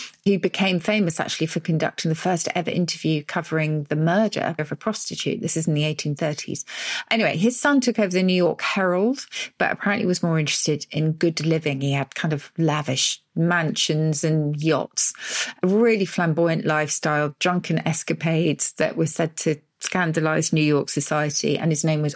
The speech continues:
always in the news. And because of that, people thought of his name perhaps when exclaiming things. And as I say, it was quite a useful, I,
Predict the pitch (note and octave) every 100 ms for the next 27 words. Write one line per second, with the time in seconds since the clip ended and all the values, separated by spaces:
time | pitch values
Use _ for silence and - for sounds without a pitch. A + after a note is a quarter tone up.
0 | - E3+ D#3 D3 D3+ - - D3 C#3+ C#3+
1 | D#3+ D#3+ D#3 D3+ E2+ - - - - -
2 | D#3 D3+ D3+ - G3 F3+ D3 - G2 -
3 | - - - - - _ - D#3+ D#3 D3+
4 | - D3 - - _ D3+ D3 C#3+ F3 D#3+
5 | D#3+ D3 D3+ D3 D3+ D3+ - - D#3 -
6 | - - E3+ D#3 D3+ D3 D#3 - - -
7 | D3+ D3 D#3 - D3 C#3+ D3 - C#3+ D3
8 | - - - D3+ - - - D3 - -
9 | - - D#3